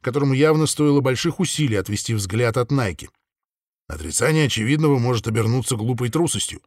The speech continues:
Если Атауальпа выказывает явное неповиновение, бесполезно закрывать на это глаза.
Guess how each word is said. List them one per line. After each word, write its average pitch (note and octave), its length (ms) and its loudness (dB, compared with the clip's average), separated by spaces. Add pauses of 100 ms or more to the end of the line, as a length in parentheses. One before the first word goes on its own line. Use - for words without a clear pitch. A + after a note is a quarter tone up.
(800)
Если E3+ 360 0
Атауальпа F#3+ 760 6
выказывает C#3+ 640 2
явное C3+ 460 2
неповиновение, B2+ 920 0 (360)
бесполезно B2+ 640 0
закрывать F3 520 0
на B2 160 0
это G#2+ 160 -4
глаза. G#2+ 400 -2